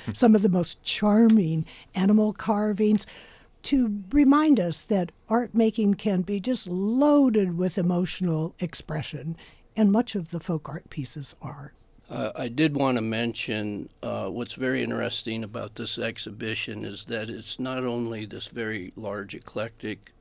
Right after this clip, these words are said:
Speaker 3: amount or differences in images in art, um, but also representing what you would call a kind of Northwest regionalism. So it,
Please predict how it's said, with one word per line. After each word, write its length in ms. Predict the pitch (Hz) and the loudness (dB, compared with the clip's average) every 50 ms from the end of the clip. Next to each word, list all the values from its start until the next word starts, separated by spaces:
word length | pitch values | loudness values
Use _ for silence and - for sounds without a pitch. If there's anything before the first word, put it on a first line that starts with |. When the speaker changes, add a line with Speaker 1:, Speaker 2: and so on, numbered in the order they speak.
| _ | _
Speaker 3:
amount 520 | - 107 104 107 110 107 107 104 104 - - _ _ _ | -16 -14 -12 -12 -10 -10 -10 -12 -12 -14 -16 _ _ _
or 400 | - 107 101 98 90 95 85 - _ _ _ _ _ | -16 -14 -12 -12 -12 -14 -14 -18 _ _ _ _ _
differences 800 | - 110 - - 113 104 101 - - - 85 101 92 - - - - | -12 -12 -10 -10 -12 -12 -12 -12 -14 -12 -12 -12 -12 -12 -14 -14 -14
in 320 | - 110 104 107 98 104 - _ - - - - - - - - - - | -14 -14 -12 -12 -14 -16 -16 _ -20 -20 -20 -20 -20 -20 -20 -20 -20 -12
images 800 | - 131 143 160 156 135 110 95 - - 101 98 101 104 104 104 | -6 -2 2 2 2 2 0 -2 -6 -8 -8 -8 -8 -8 -10 -10
in 140 | 101 104 98 | -10 -10 -10
art, 380 | 98 98 92 107 110 110 - - _ - | -10 -8 -8 -8 -10 -10 -12 -18 _ -12
um, 380 | - 113 113 113 104 110 - - | -10 -8 -6 -6 -6 -8 -10 -10
but 280 | - 127 - 120 120 110 | -14 -12 -10 -8 -8 -6
also 460 | 117 120 131 151 - - - 185 165 | -4 -4 -4 -4 -4 -6 -6 -6 -6
representing 1000 | 143 120 120 120 120 - - 110 107 107 113 113 117 117 117 117 113 113 110 110 - - - - - - - - - - - _ | -4 -4 -4 -4 -6 -6 -8 -8 -8 -8 -8 -8 -6 -4 -4 -4 -4 -6 -8 -10 -14 -20 -20 -20 -20 -20 -20 -20 -20 -20 -20 _
what 200 | - 143 143 135 | -4 -2 -2 0
you 180 | 135 139 143 139 | 2 2 2 2
would 220 | 131 123 117 113 | 2 2 0 -2
call 320 | - - - - 143 139 123 | -8 -10 -6 -4 -2 -2 -2
a 60 | 104 | -4
kind 380 | - - 160 135 123 120 113 110 | -4 -4 -4 -2 -2 -2 -4 -4
of 160 | 104 98 101 | -4 -6 -4
Northwest 800 | 107 113 117 117 117 123 135 131 - - - 135 123 110 - | -4 -4 -4 -4 -4 -4 -6 -6 -8 -8 -6 -6 -6 -6 -6
regionalism. 1300 | - 127 117 120 123 135 151 156 143 131 120 117 98 92 95 92 101 92 92 - - - - - - - | -8 -6 -4 -2 0 0 0 -2 -2 -2 -2 -2 -2 -4 -6 -8 -10 -10 -10 -10 -12 -14 -14 -16 -14 -10
So 400 | - 151 - - 120 110 107 104 - | -8 -8 -6 -4 -4 -4 -6 -6 -6
it, 200 | - 120 113 - | -6 -8 -8 -8